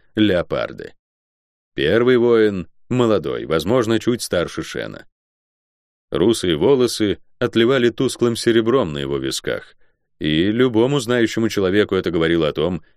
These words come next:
что в нем есть талика крови имперской семьи. Голубые глаза из-под прямых, в разлет бровей, смотрели внимательно и устало.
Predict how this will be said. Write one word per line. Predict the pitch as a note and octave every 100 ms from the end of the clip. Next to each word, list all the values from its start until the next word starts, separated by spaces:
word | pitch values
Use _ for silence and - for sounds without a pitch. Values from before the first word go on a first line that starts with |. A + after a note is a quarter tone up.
| _ _
что | - A2
в | F2
нем | E2 F#2
есть | D2 E2+ G#2 - -
талика | F#2+ F#2+ - F#2
крови | - E2 F2 D#2+
имперской | D2+ D#2+ D2+ - C#2+
семьи. | C2+ - C2 G#1 G1+ _ _ _ _ _ _ _ _ _ _ _ _ _ -
Голубые | - C2+ D2 C#3+
глаза | B2 A#2 A2+ C3 A#2
из-под | F#2+ - E2
прямых, | D#2 D2+ A2 A#2 -
в | -
разлет | D#2+ C2 D2 A2
бровей, | D3 C2+ D2+ A#2+ A2+ _ _
смотрели | - A2+ A2 C3 A#2
внимательно | G#2+ A2 A2+ A#2 G#2 G#2 F#2+ -
и | A2
устало. | F2+ - - C#2+ A1 G1+